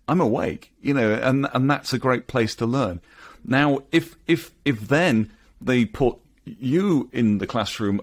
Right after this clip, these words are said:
and there's a broadcast from you, you know, with your wonderful background, which continues to make me think, "What have I been doing?" <laughs> But I'm gonna put that aside 'cause they're my problems, not yours. But I also think then I'm inspired. And so perhaps,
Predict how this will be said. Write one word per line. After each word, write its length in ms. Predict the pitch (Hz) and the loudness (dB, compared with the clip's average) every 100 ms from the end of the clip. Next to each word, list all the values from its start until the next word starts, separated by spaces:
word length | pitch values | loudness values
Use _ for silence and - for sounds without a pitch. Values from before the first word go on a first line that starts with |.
| - | -2
and 120 | 107 | -2
there's 140 | 104 | -2
a 40 | 101 | -4
broadcast 640 | - 120 117 120 107 - - | 0 0 0 -2 -4 -6 -16
from 420 | - 123 113 104 | -12 -2 0 2
you, 560 | 98 110 190 151 156 - _ _ - | 2 2 2 2 -2 -6 _ _ -4
you 120 | 131 | 0
know, 180 | 123 117 | 2 2
with 260 | 113 120 | 2 2
your 320 | 123 131 120 - | 4 4 2 0
wonderful 480 | 113 165 175 - 131 | 0 2 2 2 2
background, 580 | 120 - - 113 139 143 | 2 -2 0 2 2 2
which 220 | 107 - | 0 -4
continues 480 | 123 - 175 165 - | -8 0 2 2 0
to 100 | 156 | 2
make 200 | 151 120 | 2 2
me 120 | 113 | 0
think, 280 | 120 127 123 | 2 2 4
"What 140 | 165 | 4
have 100 | 147 | 4
I 160 | 151 139 | 4 4
been 240 | 123 117 | 4 2
doing?" 440 | 110 156 - 151 - | 4 4 4 2 2
<laughs> 40 | |
But 240 | 190 151 180 | -2 0 2
I'm 140 | 147 | 2
gonna 140 | 151 | 0
put 220 | 139 185 - | 0 0 2
that 120 | 120 | 0
aside 400 | 113 - 107 120 | 2 2 0 0
'cause 160 | 120 | -2
they're 140 | - 123 | 0 4
my 220 | 113 107 | 4 2
problems, 420 | - 107 110 107 | 2 2 2 0
not 160 | 110 - | -4 0
yours. 200 | 101 101 - - - - - - | 0 0 -6 -16 -16 -16 -16 -2
But 120 | 151 | 2
I 100 | 160 | 4
also 360 | 170 220 - 143 | 2 2 2 0
think 320 | - 113 110 | 2 0 2
then 340 | 143 95 95 - | 2 2 0 -4
I'm 200 | 147 160 | 0 2
inspired. 760 | 165 156 - 160 170 147 - - _ - - | 4 2 -4 -6 -4 -4 -6 -12 _ -20 -16
And 140 | - 143 | -6 -4
so 340 | - 165 156 - _ _ | 0 0 0 -4 _ _
perhaps, 560 | 151 139 175 - - | -6 -2 -2 -4 -10